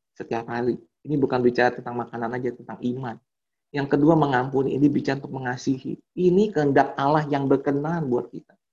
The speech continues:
Ini perintah Tuhan yang Tuhan mau kita lakukan, Bapak Ibu. Kita harus saling mengasihi. Jadi jelas sekarang, Bapak Ibu. Ya. Ayat tentang doa Bapa kami tentang mengampuni, kita tahu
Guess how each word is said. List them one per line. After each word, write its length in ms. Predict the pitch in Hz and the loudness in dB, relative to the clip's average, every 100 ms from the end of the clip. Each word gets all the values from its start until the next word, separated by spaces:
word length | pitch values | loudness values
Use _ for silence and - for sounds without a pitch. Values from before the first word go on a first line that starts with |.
| _ _ _ _ - | _ _ _ _ -2
Ini 220 | 160 185 | 4 6
perintah 400 | 160 156 151 143 | 8 6 6 0
Tuhan 340 | 156 147 175 | 0 2 2
yang 140 | 156 147 | 2 0
Tuhan 240 | 143 131 | -6 -6
mau 180 | 135 151 151 | -2 -2 -2
kita 160 | 135 | -8
lakukan, 560 | 120 113 117 127 131 117 | -6 -6 -6 -8 -8 -10
Bapak 160 | 107 107 | -12 -16
Ibu. 140 | 113 127 _ _ _ _ _ _ _ _ _ _ _ - | -18 _ _ _ _ _ _ _ _ _ _ _ _ -16
Kita 160 | 123 113 | -8 -8
harus 480 | - 139 151 151 | -4 0 2 0
saling 300 | - 135 135 | -4 -4 -4
mengasihi. 580 | 135 135 135 131 123 143 - _ _ _ _ _ _ _ _ _ _ _ - | -4 -8 -10 -12 -12 -14 -14 _ _ _ _ _ _ _ _ _ _ _ -2
Jadi 140 | 143 | 4
jelas 320 | 175 180 185 - | 6 6 6 0
sekarang, 240 | 147 147 | -6 -2
Bapak 240 | 135 123 | -4 -2
Ibu. 180 | 120 120 - _ _ _ _ _ _ _ _ | -6 -6 -14 _ _ _ _ _ _ _ _
Ya. 180 | 123 127 _ _ _ _ _ _ _ _ _ | -20 -20 _ _ _ _ _ _ _ _ _
Ayat 400 | 131 143 147 - | -2 2 2 0
tentang 320 | - 135 127 131 | -12 -6 -4 2
doa 240 | 131 127 | 4 6
Bapa 240 | 127 127 | 4 2
kami 240 | 123 131 127 | 2 0 0
tentang 320 | 127 123 127 | -2 -2 -2
mengampuni, 640 | 131 120 131 151 156 139 | -2 -4 -4 0 2 0
kita 240 | 139 139 135 | -4 -4 -4
tahu 320 | 131 135 101 | -2 -2 -2